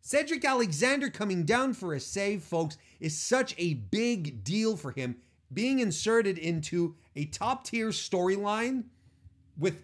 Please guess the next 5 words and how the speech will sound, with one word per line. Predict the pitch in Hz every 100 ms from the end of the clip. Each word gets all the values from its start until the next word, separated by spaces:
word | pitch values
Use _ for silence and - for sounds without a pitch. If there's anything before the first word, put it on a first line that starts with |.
| -
Roman | 123 180 226 214 160
Reigns, | 156 190 240 240 - - _ _ _ _ - _ _ _
that's | - 226 185
really, | 156 156 165 220 254 254 220 -
really | 135 131 151 220 269 269 202 92